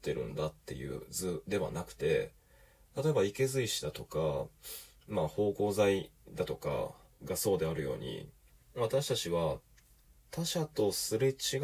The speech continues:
う限りにおいて私でいられる存在であって、で、他者とすれ違うためには、すれ違うための通路が必要であって、その通路が反復して形作った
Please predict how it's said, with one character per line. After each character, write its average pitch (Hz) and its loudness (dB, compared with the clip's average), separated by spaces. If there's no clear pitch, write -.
う - 2
限 120 -2
り 107 0
に 92 -2
お 104 4
い 98 -2
て - 0
私 90 0
で 82 2
い 80 -2
ら 82 0
れ 82 0
る 78 -6
存 85 -4
在 78 0
で 76 -2
あ 71 -4
っ - -8
て、 - -6
で、 80 2
他 156 -2
者 156 -2
と 104 6
す - -2
れ 120 2
違 120 -2
う 87 0
た 92 -4
め 90 2
に 82 0
は、 71 -2
す - -2
れ 143 2
違 - -2
う 127 6
た 98 -2
め 90 2
の 82 0
通 - 0
路 90 2
が - -4
必 - -2
要 69 0
で - -4
あ - -6
っ - -16
て、 - -4
そ - -2
の 139 -4
通 147 -2
路 110 4
が 87 2
反 123 -2
復 110 -2
し - -2
て 113 2
形 113 -4
作 101 -2
っ - 0
た 78 0